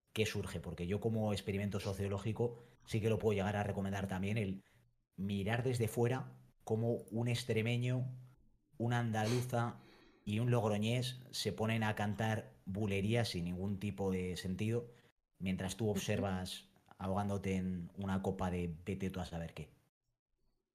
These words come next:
Speaker 2: Ya. Bueno, cuéntanos, eh, ha, em, ¿ha pasado algo durante esa celebración interesante? ¿Algún cotilleo, no sé, algo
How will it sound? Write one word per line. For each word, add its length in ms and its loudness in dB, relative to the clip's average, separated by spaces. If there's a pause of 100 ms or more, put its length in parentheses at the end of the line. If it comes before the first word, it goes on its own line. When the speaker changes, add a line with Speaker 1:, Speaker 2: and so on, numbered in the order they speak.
(260)
Speaker 2:
Ya. 300 8 (260)
Bueno, 220 12
cuéntanos, 580 12
eh, 180 12
ha, 160 12
em, 580 10
¿ha 240 10
pasado 460 12
algo 340 12
durante 760 12
esa 160 8
celebración 640 12
interesante? 880 10 (400)
¿Algún 300 12
cotilleo, 1000 12
no 140 10
sé, 300 12
algo 880 12